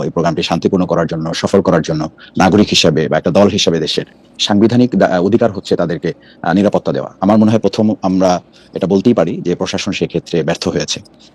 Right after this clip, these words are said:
দ্বিতীয় হচ্ছে, আহ, গোপালগঞ্জবাসী বলা যাবে না, গোপালগঞ্জের মধ্যে নানান মত, পথ এবং,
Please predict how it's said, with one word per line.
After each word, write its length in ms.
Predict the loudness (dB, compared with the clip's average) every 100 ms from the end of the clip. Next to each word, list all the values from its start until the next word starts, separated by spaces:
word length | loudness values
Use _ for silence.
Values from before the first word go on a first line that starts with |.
| _ 0
দ্বিতীয় 260 | 2 6 4
হচ্ছে, 440 | 4 4 4 2 -2 _ _ -2
আহ, 160 | 0
গোপালগঞ্জবাসী 840 | 2 2 4 4 2 2 -2 0 0
বলা 180 | 2 2
যাবে 180 | -2
না, 120 | -4 -2
গোপালগঞ্জের 540 | 0 2 0 -2 -4
মধ্যে 240 | -4 -4
নানান 360 | -4 -2 -4 -4
মত, 160 | -4 -6 _
পথ 160 | -2 -2 -4 -4
এবং, 280 | -4 -4